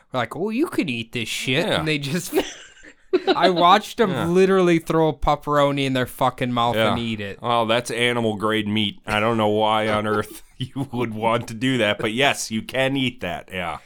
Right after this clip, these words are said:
Speaker 1: You know Josh would do something like that.
Speaker 2: I bet he's doing it right now. I bet somewhere out in the universe, Josh is doing that
Speaker 1: Yeah.
Speaker 2: right now. Mm-hmm.
Speaker 1: <laughs> So can I ask what,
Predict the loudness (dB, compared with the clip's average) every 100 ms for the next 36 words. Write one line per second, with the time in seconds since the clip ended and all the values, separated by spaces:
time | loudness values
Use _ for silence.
0 | -20 -20 -20 -20 -8 -2 -2 -2 -2 2
1 | 2 0 -4 -4 -2 -2 -2 -4 -2 -4
2 | -4 -2 0 0 0 0 0 0 -2 0
3 | 2 2 2 0 0 0 -4 -6 -12 -12
4 | -6 -2 0 0 0 0 2 4 4 2
5 | 0 0 0 2 2 0 -2 -2 0 0
6 | 0 -6 -4 -4 -2 -2 0 0 0 -2
7 | -6 -12 -20 -20 -20 -6 -6 -4 -6 -8
8 | -8 -16 -20 -20 -20 -20 _ 0 0 2
9 | 2 2 2 0 -2 -2 2 0